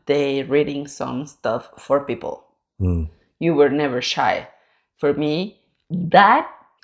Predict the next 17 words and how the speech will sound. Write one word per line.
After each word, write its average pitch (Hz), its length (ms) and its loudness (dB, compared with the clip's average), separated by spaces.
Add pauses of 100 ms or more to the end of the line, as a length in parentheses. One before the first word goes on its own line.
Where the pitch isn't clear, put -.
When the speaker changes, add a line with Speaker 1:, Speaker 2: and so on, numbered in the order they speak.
(400)
Speaker 2:
It 117 140 4
was 110 220 6
a 98 60 4
tr-, - 360 -12
it 107 140 -6
was 104 180 0
something 92 280 -6
that 85 80 -10
I 82 60 -10
practiced - 840 -10
and 214 80 -4
Speaker 1:
Yeah. 240 140 0
Speaker 2:
was - 140 -2
trained 85 360 -4
in, 85 140 -12 (180)
for 92 120 -4
sure. - 440 -10